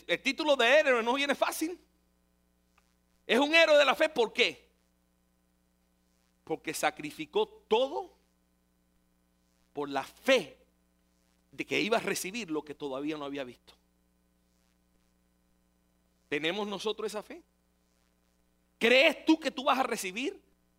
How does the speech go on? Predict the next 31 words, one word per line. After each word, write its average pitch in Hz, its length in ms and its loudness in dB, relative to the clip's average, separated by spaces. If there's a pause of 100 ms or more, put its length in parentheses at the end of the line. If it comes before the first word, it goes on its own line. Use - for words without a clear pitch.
(800)
lo 196 200 0
que - 140 -8
Dios 254 280 -2
te - 80 0
ha 254 80 2
prometido? 240 600 -4 (1400)
Esa 247 320 2
vida 262 240 0
eterna, 262 600 0 (420)
ese 240 320 0
cuerpo 247 460 0
inmortal, 220 960 -2 (640)
esa 254 280 4
existencia 269 800 0
sin 202 260 -6
dolor 214 400 4
y 269 100 -2
sin 196 280 -8
llanto, 269 500 0
con 202 220 -4
alegría, 233 640 0 (240)
con 196 320 -6
gozo, 262 420 2
con 190 220 -4
paz 277 320 2
en 214 120 -2
la 196 140 2
presencia 269 540 0
de 233 80 -4
nuestro 220 240 -8
Señor. 269 340 0